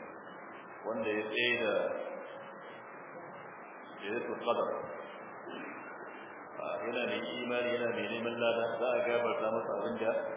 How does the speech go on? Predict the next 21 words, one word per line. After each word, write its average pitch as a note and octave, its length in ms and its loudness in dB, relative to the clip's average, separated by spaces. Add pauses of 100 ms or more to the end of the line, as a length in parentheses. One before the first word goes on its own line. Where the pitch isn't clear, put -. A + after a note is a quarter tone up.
(1700)
ya G#2+ 200 2
gabata A#2+ 420 6
na A#2+ 140 6 (1200)
zunubinsa. A2 540 -4 (1080)
Abin A#2 240 -2
da A2 120 -2
ya A2+ 160 4
gabata A#2 440 6
na A#2 160 6 (840)
zunubinsa A2 540 0 (120)
za A2+ 160 4
a A#2 100 6
gafarta - 440 0
masa. - 260 -4 (1700)
Za G#2+ 140 -2
a A2+ 80 4
gafarta G2+ 420 0
masa. - 260 -6 (1080)
Ya A2 220 4
zo C#3+ 260 8
a B2+ 160 12